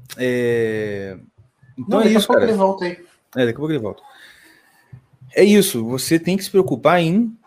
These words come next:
Speaker 1: cara, seguir os mandamentos. Porque é coisa muito simples, gente. Você não tá querendo ir pro reino dos céus?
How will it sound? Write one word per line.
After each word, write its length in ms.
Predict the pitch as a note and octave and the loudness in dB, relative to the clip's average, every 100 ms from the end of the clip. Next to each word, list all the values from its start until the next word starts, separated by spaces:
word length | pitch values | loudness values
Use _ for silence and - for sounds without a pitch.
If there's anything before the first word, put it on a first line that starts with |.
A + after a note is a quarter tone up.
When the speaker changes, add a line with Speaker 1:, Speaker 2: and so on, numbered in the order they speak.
| - | -2
Speaker 1:
cara, 220 | A3 A2+ | 0 0
seguir 640 | - - G3 D#3+ F#3 A3 | -2 -4 -4 -2 -2 -2
os 120 | A3 G3 | 0 0
mandamentos. 1080 | F3+ F#3+ G3 G3+ D#3+ E3+ F3 C#3 F2+ - _ _ _ _ _ _ | 0 0 0 -2 -2 -2 -4 -6 -16 -20 _ _ _ _ _ _
Porque 220 | - B3 | -6 -4
é 40 | |
coisa 200 | B3 B3 | 0 4
muito 200 | A#3+ A#3+ | 4 2
simples, 520 | A#3+ - A#3+ B3+ B3+ E3+ | -2 0 2 2 2 0
gente. 420 | G#2+ D#2+ - _ _ _ _ _ _ _ | -2 -4 -12 _ _ _ _ _ _ _
Você 200 | A#3+ A#3 | -2 0
não 100 | C4+ | 2
tá 160 | B3+ G3+ | 2 2
querendo 260 | G3+ F#3 E3+ | 4 2 2
ir 60 | |
pro 200 | E3+ D3+ | -2 -2
reino 400 | G#2+ A#2 F3 D3+ | 0 2 2 0
dos 180 | A2 - | -4 -2
céus? 240 | B2+ F2+ | 0 0